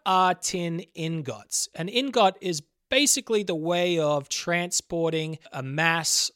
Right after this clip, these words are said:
of a certain element or compound, kind of how we think of gold bars being the way that we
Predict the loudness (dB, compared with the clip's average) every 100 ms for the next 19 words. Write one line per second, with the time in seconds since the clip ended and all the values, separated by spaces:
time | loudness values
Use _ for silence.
0 | -2 2 2 2 -4 -8 -4 0 2 2
1 | -2 -4 -8 -8 -6 -2 0 -2 -6 -8
2 | -12 -6 0 0 -2 -6 -8 -10 -14 -20
3 | -20 -20 _ 4 6 6 6 6 0 -2
4 | -4 0 2 2 2 2 6 6 4 0
5 | -4 -4 -4 -2 0 0 -2 -4 -4 -6